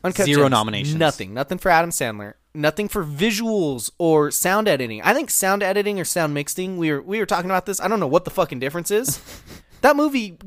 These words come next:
Speaker 1: fucking was, like, anxiety, fucking loud and in your face and just fucking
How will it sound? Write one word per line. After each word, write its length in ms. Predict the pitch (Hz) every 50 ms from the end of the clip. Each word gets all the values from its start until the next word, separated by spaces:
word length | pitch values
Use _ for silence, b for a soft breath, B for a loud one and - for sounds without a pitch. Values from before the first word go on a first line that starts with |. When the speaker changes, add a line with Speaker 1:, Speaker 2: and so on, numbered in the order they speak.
| 190 196
Speaker 1:
fucking 320 | 185 240 208 - 220 208
was, 100 | 190 170
like, 140 | 170 165 143
anxiety, 680 | 151 147 139 131 131 147 143 165 170 170 170 175 175 165
fucking 640 | - - 170 143 - 151 135 131 127 127 135 - -
loud 560 | 151 139 135 156 160 151 160 165 165 170 165 160
and 240 | - 139 123 123
in 180 | - 170 170 170
your 140 | 156 151 147
face 460 | - - 160 156 156 151 147 - 147
and 120 | 135 123
just 220 | 123 131 123 - -
fucking 320 | - 151 - - 123 117